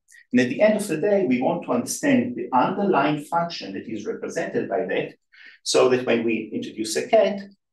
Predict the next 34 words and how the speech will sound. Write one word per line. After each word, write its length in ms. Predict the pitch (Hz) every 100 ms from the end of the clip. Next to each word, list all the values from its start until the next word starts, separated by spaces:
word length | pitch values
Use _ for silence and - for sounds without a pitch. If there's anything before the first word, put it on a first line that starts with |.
| _ _ _ -
we 120 | 135
will 160 | 113
have 280 | 113 104 -
a 60 | 110
labeled 420 | - 110 95 -
cat 180 | 95 -
at 100 | -
the 120 | -
end 140 | 92
of 100 | 76
the 120 | - -
process. 600 | - - - - - _ _ - - _ -
I 120 | -
also 240 | 196 214 170
want 160 | 160
to 60 | -
mention 400 | 131 123 131 123
that 320 | 117 110 -
each 200 | 156 156 -
one 160 | 139
of 120 | 139 -
the 80 |
nonlinear 640 | 113 127 143 131 120 117 113
functions 560 | 156 151 - 95 -
realized 500 | 135 127 110 90 92
by 140 | 107 95
these 280 | - - -
neurons, 680 | 131 - - - - - _
so-called 460 | 120 - - -
neurons, 540 | 117 - - - - _ _ _ - _
is 240 | 143 127
a 80 | 143
nonlinear 720 | 240 165 175 147 131 113 101 101
unit. 380 | 98 214 226